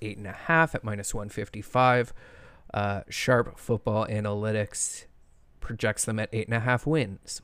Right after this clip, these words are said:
Football Outsiders projects them at eight point eight wins.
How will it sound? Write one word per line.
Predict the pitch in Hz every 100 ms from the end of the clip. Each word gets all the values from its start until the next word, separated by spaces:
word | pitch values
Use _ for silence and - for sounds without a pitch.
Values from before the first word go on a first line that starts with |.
| -
Football | 107 98 117
Outsiders | 127 - 170 151 110 -
projects | - 110 107 -
them | 117
at | 120 -
eight | 110 104
point | - 113 113 -
eight | 110 110
wins. | 131 143 131 92 - -